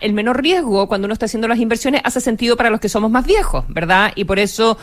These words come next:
eh, están los fondos más conservadores, el gobierno además ahora está en el proyecto diciendo, "No, ya no, no va a ser fondo más conservador o no, sino que usted por su edad se va a ir quedando en fondos más conservadores a medida que envejece y se acerca a su edad de, de jubilar".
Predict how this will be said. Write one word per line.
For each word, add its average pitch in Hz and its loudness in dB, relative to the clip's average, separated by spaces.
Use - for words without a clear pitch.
eh, 175 0
están 185 0
los 180 -2
fondos 170 -2
más 175 -4
conservadores, 247 2
el 190 -4
gobierno 185 -8
además 180 -4
ahora 180 0
está 180 0
en 180 -2
el 175 -4
proyecto 170 -4
diciendo, 185 -4
"No, 196 0
ya 165 -2
no, 170 -6
no 175 -6
va 180 0
a 175 -2
ser 202 -6
fondo 220 2
más 226 4
conservador 202 2
o 208 2
no, 233 2
sino 202 -4
que 185 -2
usted 202 -4
por 196 -2
su 185 -6
edad 262 2
se - -6
va 202 0
a 208 2
ir 220 -2
quedando 220 0
en 196 -4
fondos 208 -4
más 214 -4
conservadores 190 0
a 196 0
medida 175 0
que 175 -4
envejece 170 -2
y 190 -4
se - -4
acerca 185 -4
a - -4
su 175 -2
edad 160 4
de, 156 -4
de 156 -6
jubilar". 139 -4